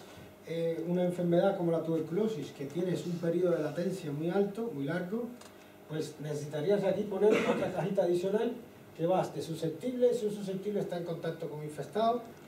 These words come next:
pues, eh, el susceptible normalmente no desarrolla la infección a la primera, sino que puedes incluso, o sea, podemos nosotros mismos ahora podemos tener el bacilo,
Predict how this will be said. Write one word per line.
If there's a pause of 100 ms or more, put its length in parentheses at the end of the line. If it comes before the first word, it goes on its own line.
(120)
pues, (200)
eh, (160)
el
susceptible
normalmente
no
desarrolla
la
infección
a
la
primera,
sino
que (440)
puedes
incluso,
o
sea, (1000)
podemos
nosotros
mismos
ahora
podemos
tener
el
bacilo,